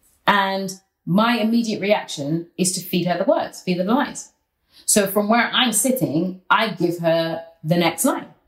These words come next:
And I give her the next line until she's able to get up and running again. And she goes, she does it, all good.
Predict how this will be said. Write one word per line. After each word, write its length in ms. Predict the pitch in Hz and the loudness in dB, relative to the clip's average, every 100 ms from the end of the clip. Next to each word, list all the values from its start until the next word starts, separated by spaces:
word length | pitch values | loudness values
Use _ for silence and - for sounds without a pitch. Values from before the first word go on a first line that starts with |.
| _ _ _ | _ _ _
And 160 | 170 170 | 2 2
I 100 | 170 | 2
give 160 | 165 180 | 2 2
her 100 | 190 | 2
the 100 | 185 | 2
next 280 | 170 - | 0 -2
line 300 | 165 156 175 | 0 2 2
until 320 | 175 160 175 165 | 2 2 2 2
she's 280 | - 180 | 2 2
able 220 | 170 170 165 | 2 0 0
to 100 | 180 | 2
get 440 | 165 - - _ - | 2 0 -8 _ -2
up 160 | 160 | -2
and 80 | 175 | 2
running 320 | 185 214 151 | 2 2 0
again. 420 | - - 127 - - _ - - | -4 -10 -10 -14 -20 _ -20 -4
And 440 | 165 165 160 156 - - _ - | 2 2 2 0 -6 -16 _ -4
she 320 | - - 208 | 0 2 4
goes, 560 | 165 160 214 240 - - _ _ - | 4 2 -4 -6 -8 -12 _ _ -4
she 180 | 185 | 0
does 240 | 170 165 156 | 2 2 0
it, 260 | 190 - - | -4 -8 -2
all 180 | 180 185 | -2 0
good. 400 | 160 160 - | 0 -2 -4